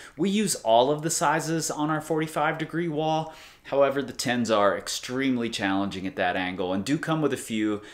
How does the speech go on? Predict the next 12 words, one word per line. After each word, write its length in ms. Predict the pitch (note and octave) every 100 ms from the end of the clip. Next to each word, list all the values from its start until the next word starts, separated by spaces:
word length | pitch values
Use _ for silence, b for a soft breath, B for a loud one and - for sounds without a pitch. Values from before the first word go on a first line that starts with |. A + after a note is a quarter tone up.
| B
that 100 | -
are 80 | A2
meant 220 | G#2 A2
specifically 920 | - - G#2+ - C3 B2+ A#2+ - G#2+ G#2
for 320 | - G2 F#2
kickers 720 | - A#2+ - G2+ G2+ F#2+ -
or 280 | F#2 F#2+ F#2
on 300 | F2+ F2 F2
volumes 640 | F#2+ E2+ F2 E2+ D#2 E2 E2
as 260 | F#2 F2
smear 520 | - - G#2 G2 F2
feet. 480 | F2 - F#2 - -